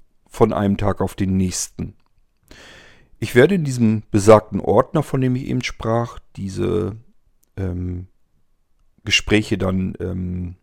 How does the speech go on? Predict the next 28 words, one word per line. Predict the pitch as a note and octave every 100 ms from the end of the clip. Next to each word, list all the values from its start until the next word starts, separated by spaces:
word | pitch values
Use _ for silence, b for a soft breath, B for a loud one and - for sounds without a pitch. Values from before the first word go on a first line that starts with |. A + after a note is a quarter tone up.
| _ _ _ _ - - -
abspeichern. | G3+ - - A#2 C3 - F3 - _ _ _ _ _ _ _ _ - - B B B B B B B -
Und | D#3
immer | F3+ F#3+ D3+
wenn |
ich | D3+ -
so, | D3+ C#3+ C#3 A#2+ -
keine | B2 C#3 C3
Ahnung, | D3+ D#3 A2+
zwei, | - B2 C3
drei, | - B2+ A#2+
vier | - C3+ B2
Fragen | - G#2+ A2+ C3+ B2
und | - D#3 - -
dazugehörende | A2 - C#3 B2 A2+ A2+
Antworten | A2+ A#2 A2+ - G2
beisammen | F#2+ F#2 F#2 A#2+
habe, | C3 B2+
dass | G#2+ F#2+
es |
sich | F#2 -
lohnt, | G#2+ G#2+
davon | G2 - G2+
eine | F#2 G2 F#2
Sendung | F2+ F#2 F#2
zu | -
machen, | G#2+ A2+ B2
machen | G2+ F#2+ G#2 A2
wir | B2